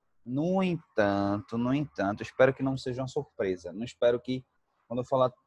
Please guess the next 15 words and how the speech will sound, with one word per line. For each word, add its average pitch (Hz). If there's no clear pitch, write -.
alguém 127
dê 135
um 135
pulo 104
lá, 104
"Hã?" 127
Essa 135
aula 123
de 120
inglês, 110
a 113
gente 110
não 120
vai 120
usar 120